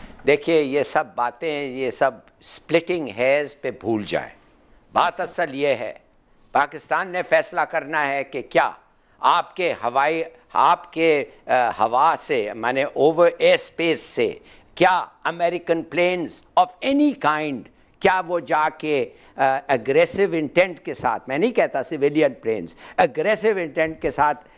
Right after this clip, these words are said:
Speaker 1: बॉम्ब कर सकते हैं अफगानिस्तान? अगर उसका जवाब हाँ है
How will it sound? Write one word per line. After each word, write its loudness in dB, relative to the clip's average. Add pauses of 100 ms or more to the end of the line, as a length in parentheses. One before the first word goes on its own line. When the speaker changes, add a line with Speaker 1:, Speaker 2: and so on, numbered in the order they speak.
Speaker 1:
बॉम्ब 2
कर -2
सकते -6
हैं -2
अफगानिस्तान? 0 (360)
अगर 0 (140)
उसका 2
जवाब 0 (100)
हाँ 2
है 0